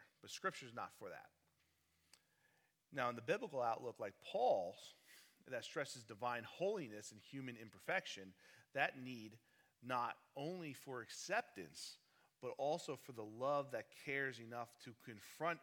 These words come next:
when necessary and is obvious and will be welcomed at times by those who truly are seeking God.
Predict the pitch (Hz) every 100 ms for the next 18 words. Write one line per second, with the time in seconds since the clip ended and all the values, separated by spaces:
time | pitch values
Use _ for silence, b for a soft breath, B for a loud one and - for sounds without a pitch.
0 | 123 123 113 131 156 147 - 123 107 107
1 | - B B B 117 110 - - 151 175
2 | 156 107 104 - 123 113 107 98 113 170
3 | 202 160 143 143 117 139 202 - 127 -
4 | 147 208 247 262 104 85 - - _ _
5 | _ b b b b b b b - 123
6 | 127 131 120 101 - 143 139 117 - 120
7 | 110 101 95